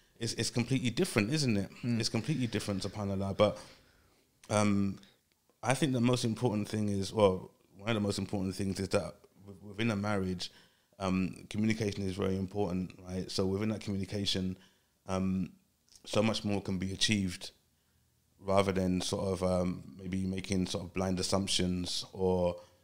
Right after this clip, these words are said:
Speaker 1: uh, just kind of just settling for something that you're not quite happy with and stuff like that. And I, and I think when that happens, then even if a man, for example,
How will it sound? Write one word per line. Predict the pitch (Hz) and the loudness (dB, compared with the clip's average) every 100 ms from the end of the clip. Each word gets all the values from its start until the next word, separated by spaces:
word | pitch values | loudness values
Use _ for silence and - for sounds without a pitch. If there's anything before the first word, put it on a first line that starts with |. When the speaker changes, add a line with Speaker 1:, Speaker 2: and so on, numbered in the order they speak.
| _ _ | _ _
Speaker 1:
uh, | 95 90 90 87 87 - _ _ _ _ _ _ _ _ - - - | 0 4 4 2 -2 -12 _ _ _ _ _ _ _ _ -20 -20 -4
just | - 92 - | 0 2 0
kind | - 95 | 2 4
of | 92 87 - - | 4 0 -6 -8
just | 101 - - | -4 -4 -2
settling | - 113 107 101 92 90 | 2 4 4 4 2 2
for | - 98 92 90 87 | 0 2 4 2 -2
something | 95 92 | -6 -4
that | |
you're | 92 | -2
not | 92 - | -4 -4
quite | 90 | -8
happy | - 95 - | -6 -4 0
with | 92 90 87 - - - _ - | 2 2 0 -6 -16 -20 _ -14
and | - | -8
stuff | - 95 - | -2 -2 -2
like | 95 92 | -2 2
that. | 90 87 | 2 0
And | 95 | -2
I, | 95 | -2
and | 95 | -2
I | 98 | 0
think | 123 95 | 0 0
when | 104 | 2
that | 110 | 2
happens, | 104 98 - 92 92 | 2 -4 -2 0 0
then | 95 95 95 92 - - - | 2 2 0 -2 -12 -20 -2
even | 120 123 | 2 4
if | 123 120 | 4 2
a | |
man, | 107 113 117 | 4 4 4
for | - 101 | 2 -2
example, | 92 101 98 101 98 | 0 0 2 2 2